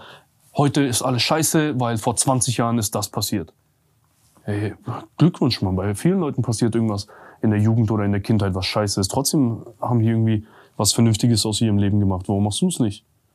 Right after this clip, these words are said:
Ich mag sowas nicht. So, ich will, du wirst mich auch nie sehen, wie ich mich über irgend-, solche Themen beschwere oder so. Ich lach da drüber. Weißt du, ich lach da drüber. Ich komm am ersten Abend im Kinderheim, wird voll verprügelt halt.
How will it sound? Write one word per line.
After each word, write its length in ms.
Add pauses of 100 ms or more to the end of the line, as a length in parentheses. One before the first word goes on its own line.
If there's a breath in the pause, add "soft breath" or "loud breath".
(340)
Ich 120
mag 200
sowas 340
nicht. 260 (960)
So, 140
ich 220
will, 180
du 260
wirst 200
mich 140
auch 100
nie 120
sehen, 200
wie 40
ich 100
mich 140
über 140
irgend-, 320
solche 280
Themen 280
beschwere 380
oder 220
so. 200 (160 loud breath)
Ich 80
lach 160
da 120
drüber. 360 (640 soft breath)
Weißt 220
du, 20
ich 140
lach 160
da 100
drüber. 260
Ich 80
komm 200
am 100
ersten 240
Abend 220
im 100
Kinderheim, 380
wird 120
voll 180
verprügelt 580
halt. 160